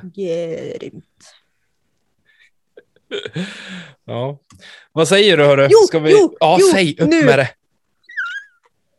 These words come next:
Speaker 1: Seppo Pajo till Discmania.
Speaker 2: <laughs> Jag vill dock inte svära, jag tänkte på Seppo också. <laughs>
Speaker 1: Det hade varit jätteroligt.
Speaker 2: Det hade det faktiskt varit.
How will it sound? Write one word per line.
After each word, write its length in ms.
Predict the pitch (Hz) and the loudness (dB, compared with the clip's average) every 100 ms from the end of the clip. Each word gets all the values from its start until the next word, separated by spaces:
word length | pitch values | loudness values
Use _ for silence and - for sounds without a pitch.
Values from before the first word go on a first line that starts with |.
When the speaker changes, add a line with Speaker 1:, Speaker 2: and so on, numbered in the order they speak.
| _ _ _ _ _ _ _ _ _ _ _ | _ _ _ _ _ _ _ _ _ _ _
Speaker 1:
Seppo 220 | 240 240 | -6 -4
Pajo 460 | 214 202 180 190 185 | -4 -2 -2 -4 -6
till 240 | 196 185 | -8 -10
Discmania. 460 | 175 - - - 196 _ - | -10 -14 -20 -20 -20 _ -14
Speaker 2:
<laughs> 200 | 622 - | -10 -4
Jag 180 | 135 123 | -4 -2
vill 120 | 131 | -4
dock 260 | 139 - | -6 -6
inte 220 | 165 - 147 | -8 -6 -6
svära, 340 | 147 135 143 | -6 -2 0
jag 140 | 135 139 | 0 0
tänkte 300 | 160 143 147 | -4 -4 -4
på 160 | 151 | -4
Seppo 420 | 143 160 - - 143 | -4 -4 -6 -2 -2
också. 360 | 156 - - - | -2 -8 -16 -18
<laughs> 40 | _ - - - - - 302 _ 302 269 - 277 - - _ - 640 587 427 - | _ -10 -8 -8 -14 -20 -20 _ -14 -12 -12 -14 -14 -18 _ -16 -12 -8 -8 -4
Speaker 1:
Det 60 | |
hade 100 | 220 | -4
varit 120 | 185 175 | -4 -8
jätteroligt. 580 | 180 233 202 208 262 _ _ - - - 349 - - - - _ _ _ _ _ _ - 285 220 | -10 -10 -12 -12 -16 _ _ -20 -20 -20 -12 -10 -12 -20 -20 _ _ _ _ _ _ -10 -6 -2
Speaker 2:
Det 80 | 180 | 0
hade 160 | 175 | 0
det 80 | 156 | -2
faktiskt 300 | 147 151 139 | -4 -6 -6
varit. 300 | 139 139 135 | -6 -6 -6